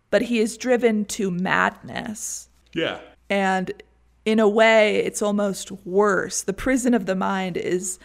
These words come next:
Speaker 1: portrayed as an almost worse fate than the prison of the body.
Speaker 2: Yeah.
Speaker 1: And he also, he's called Doctor B. So he's this sort of nobody.
Speaker 2: Yeah.
Speaker 1: He's a doctor. So we know that he's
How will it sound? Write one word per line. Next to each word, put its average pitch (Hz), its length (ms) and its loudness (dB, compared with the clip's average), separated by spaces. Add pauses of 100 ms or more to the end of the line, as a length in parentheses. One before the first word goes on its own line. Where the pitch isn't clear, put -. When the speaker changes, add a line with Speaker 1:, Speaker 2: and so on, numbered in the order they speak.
(140)
Speaker 1:
portrayed 196 640 -2
as 170 420 -6 (120)
an 190 120 -4
almost 196 400 -2
worse 190 340 -4
fate 165 280 -2
than 175 120 -8
the 170 100 -8
prison 185 460 -8
of 185 300 -6
the 214 100 -8
body. - 560 -8 (420)
Speaker 2:
Yeah. - 260 -4 (160)
Speaker 1:
And 202 380 2
he - 300 -4
also, 220 720 4 (120)
he's - 220 -6
called 269 240 -6
Doctor 165 360 -2
B. - 460 -10 (240)
So 214 240 0
he's 240 300 -2
this 226 200 -2
sort 214 320 2
of 196 160 -2
nobody. 190 720 0 (300)
Speaker 2:
Yeah. 117 240 -6
Speaker 1:
He's 226 360 -2 (140)
a 196 60 0
doctor. 185 680 -4
So 175 540 -2
we 202 120 -2
know 214 220 0
that 226 180 -2
he's 190 540 -8